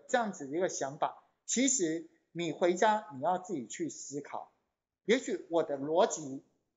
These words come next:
决定我写出文章的内容，对不对？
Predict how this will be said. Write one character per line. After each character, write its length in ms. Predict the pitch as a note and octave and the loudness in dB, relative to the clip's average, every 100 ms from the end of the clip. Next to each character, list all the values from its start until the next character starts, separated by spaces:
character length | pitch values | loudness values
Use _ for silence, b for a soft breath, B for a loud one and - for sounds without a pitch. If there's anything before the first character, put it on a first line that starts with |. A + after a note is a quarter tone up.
| _ _ _ _ _ _ _ _ | _ _ _ _ _ _ _ _
决 260 | - F#3 F#3 | 2 6 6
定 340 | F#4+ C4 C#3 - | 4 -2 -6 -10
我 160 | D3+ D#3 | -4 -2
写 340 | D#3 - D3+ | 0 -2 -2
出 320 | C#3 A3+ A3+ | 0 0 0
文 240 | E3 C#3+ E3+ | 2 2 2
章 280 | G3+ F#3+ G#3 | 2 2 2
的 200 | C#3+ B2+ | 2 2
内 260 | F3+ E3+ | 0 0
容， 260 | B2 A#2 - _ _ _ _ _ _ | -2 -10 -12 _ _ _ _ _ _
对 120 | F#3+ | 0
不 100 | D#3 | 0
对？ 240 | C3 D3+ | 2 2